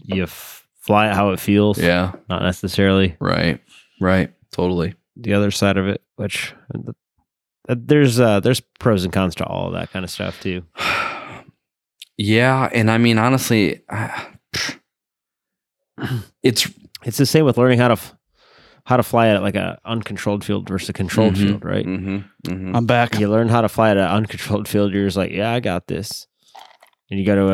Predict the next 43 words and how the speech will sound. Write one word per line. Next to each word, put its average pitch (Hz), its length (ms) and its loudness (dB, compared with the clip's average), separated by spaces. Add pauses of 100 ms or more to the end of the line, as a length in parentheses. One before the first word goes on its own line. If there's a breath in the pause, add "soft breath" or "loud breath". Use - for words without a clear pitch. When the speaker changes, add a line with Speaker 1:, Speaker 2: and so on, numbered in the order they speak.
(120)
Speaker 1:
a 92 80 -2
controlled 131 420 -2
field, 110 180 2
you're 98 100 2
like, 90 180 -2
"Holy 123 360 0
hell, 123 320 0
like, 113 220 -2
oh, - 20 -4
I'm 123 440 0
kinda 123 240 0
nervous, 117 340 2
I 120 40 0
don't 110 100 0
wanna 107 100 -2
talk 120 220 0
to 117 100 -2
him." 110 220 -4 (420 soft breath)
And 107 100 -2
then 101 80 2
the 98 80 2
other 107 180 4
people 104 340 0 (100)
on 95 100 -2
the 95 80 2
other 98 140 2
side 95 220 -8
of 92 80 -6
it, 101 180 -6
you 95 120 -2
learn 101 180 0
to 95 60 -2
fly 90 200 -4
at 85 80 -4
a 92 60 -6
controlled 98 380 -6
field, 101 160 -4
and 98 60 -6
you're 95 160 -6
like, 92 180 -8 (120)
"Oh 131 140 4
yeah, 107 200 2
I'm 90 180 -10